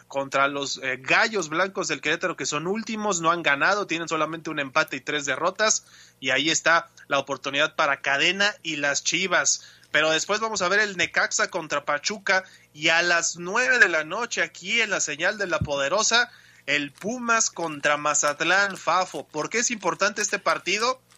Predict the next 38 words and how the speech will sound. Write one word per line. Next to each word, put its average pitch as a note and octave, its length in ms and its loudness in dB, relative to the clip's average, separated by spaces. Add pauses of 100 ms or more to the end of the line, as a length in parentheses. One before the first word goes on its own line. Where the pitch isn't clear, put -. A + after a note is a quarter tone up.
(160)
¿Por E3 300 0
qué G3 360 2
se E3+ 200 4
<laughs> - 20 6
vendieron F#3 440 0
los D#3+ 100 -6
boletos F#3 280 -6
como D3 180 -8
pan F#3+ 220 0
caliente? G3 560 2 (420)
Pues D3+ 140 -6
porque D3 320 0
hoy F#3 160 4
podría E3 440 4
debutar D3+ 500 0
ya D3+ 140 4
Dani D3 340 0
Alves. C3+ 380 -2
Ya D#3 160 4
aparecen E3+ 720 0
los C3+ 180 -6
registros D#3 500 -4
de C3+ 80 -2
la C3 100 0
Liga E3 260 2
M D3+ 260 4
X, G3 380 0 (340)
el B2+ 160 -6
brasileño. D#3 800 2 (320)
Se - 180 2
hablaba F#3+ 260 2
de A3+ 140 0
que D#3+ 120 0
no F3+ 200 -2
lo B3 160 0
haría G3+ 280 0
como E3+ 280 -4
lateral, D3+ 680 2